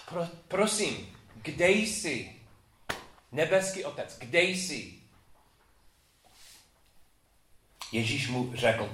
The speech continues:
„Tak dlouho jsem s vámi, Filipe, a ty jsi mě nepoznal?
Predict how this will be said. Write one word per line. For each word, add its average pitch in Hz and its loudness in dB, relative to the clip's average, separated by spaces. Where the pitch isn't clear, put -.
„Tak 139 0
dlouho 156 6
jsem 123 2
s 110 -10
vámi, 117 4
Filipe, 101 -6
a - 2
ty - -4
jsi 170 -2
mě 147 4
nepoznal? 131 4